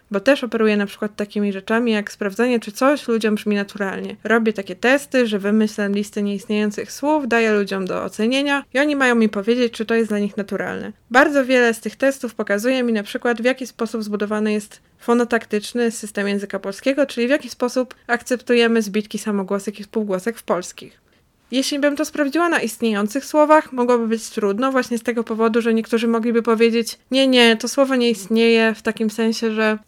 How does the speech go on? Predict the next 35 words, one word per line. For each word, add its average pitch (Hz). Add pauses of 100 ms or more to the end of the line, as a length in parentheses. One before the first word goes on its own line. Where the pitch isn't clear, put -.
nie 262
ma 262
go 233
w 220
słowniku, 247 (420)
jest 262
tu 254
jakiś 233
błąd”. 185 (120)
Ale 294
ja 359
im 370
od 349
razu 240
mówię: 196 (120)
„Nie 294
przejmujcie 285
się, 240
co 226
te 233
słowa 214
znaczą”, 196
albo 202
„Wyobraźcie 240
sobie, 226 (120)
że 233
to 233
są 233
nazwy 233
firm, 269
które 233
dopiero 226
wejdą 220
do 214
Polski 208